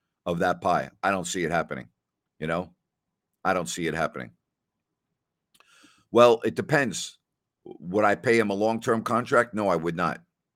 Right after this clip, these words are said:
I would never pay a running back big-time money,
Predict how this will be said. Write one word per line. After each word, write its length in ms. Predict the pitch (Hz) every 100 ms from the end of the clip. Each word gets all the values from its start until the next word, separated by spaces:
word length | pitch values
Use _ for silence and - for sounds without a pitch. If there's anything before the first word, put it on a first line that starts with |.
| _ _
I 60 | 101
would 160 | 101 95
never 220 | 107 98
pay 320 | - 92 85
a 80 | 82
running 340 | 87 92 90
back 320 | 85 78 - _ _ _ 73 73
big-time 440 | 117 117 104 90
money, 340 | 92 90 73